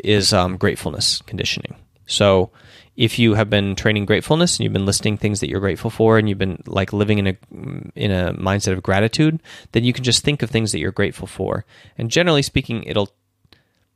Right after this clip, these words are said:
it'll first world problems the other things that are going wrong, and you'll be like, "Yeah, <laughs> it's not a big deal."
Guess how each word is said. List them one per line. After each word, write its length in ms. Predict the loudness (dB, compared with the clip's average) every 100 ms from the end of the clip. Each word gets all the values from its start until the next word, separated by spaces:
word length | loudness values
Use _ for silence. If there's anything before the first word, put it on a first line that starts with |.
| _ -2
it'll 240 | 2 2
first 420 | 0 0 0 2
world 220 | 0 0 2
problems 640 | 2 2 2 0 -2 -6 -12 _ _ _ _
the 200 | -4 0
other 160 | 2 0
things 260 | -2 -2
that 100 | 0
are 60 | 2
going 220 | 2 2
wrong, 300 | 2 2 0
and 100 | -2
you'll 80 | 0
be 80 | 0
like, 180 | -2
"Yeah, 140 | -8 -14 -20 _ _ -16
<laughs> 400 | -14 -14 _ _
it's 160 | -6
not 100 | -4
a 40 | -4
big 160 | -10
deal." 220 | -10 -12